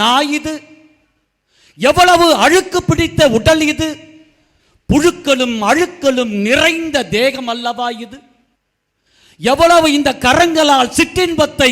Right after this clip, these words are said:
அனுபவித்திருப்பேன். இறைவனே, நீயே வந்து எனக்குள் புகுந்து என்னையும் இந்த உறுப்புகளை கொண்டு எழுத வைத்திருக்கிறாய் என்று சொன்னால்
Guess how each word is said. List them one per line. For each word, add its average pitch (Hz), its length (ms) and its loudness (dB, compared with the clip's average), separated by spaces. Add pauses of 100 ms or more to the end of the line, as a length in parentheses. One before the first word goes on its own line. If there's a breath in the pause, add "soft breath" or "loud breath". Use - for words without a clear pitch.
(160)
அனுபவித்திருப்பேன். 294 1040 -2 (1000 soft breath)
இறைவனே, 233 540 4 (720 soft breath)
நீயே 302 440 4 (100)
வந்து 277 460 -2
எனக்குள் 247 580 -4
புகுந்து 277 460 -2 (400 loud breath)
என்னையும் 269 640 -2
இந்த 262 240 -2
உறுப்புகளை 247 680 -2
கொண்டு 233 320 -6 (100)
எழுத 349 360 2
வைத்திருக்கிறாய் 208 840 -2
என்று 175 280 -10
சொன்னால் 214 600 -6